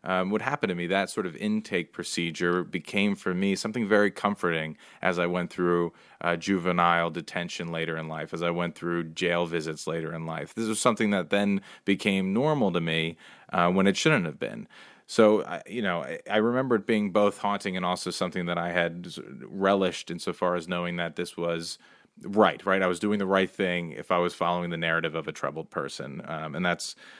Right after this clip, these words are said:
and that's, I think, the major failing of the programs. They, they break you down, but they never build you back up.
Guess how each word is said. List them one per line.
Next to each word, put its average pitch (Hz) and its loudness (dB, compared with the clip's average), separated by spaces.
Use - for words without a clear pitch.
and 90 4
that's, 95 6
I 90 2
think, 92 -2
the 87 -2
major 85 -2
failing 85 -2
of 80 -6
the 82 -4
programs. 85 0
They, 87 2
they 87 0
break 92 2
you 87 -2
down, 90 2
but 85 -4
they 82 -4
never 85 -4
build 85 -2
you 80 -6
back - -6
up. - -4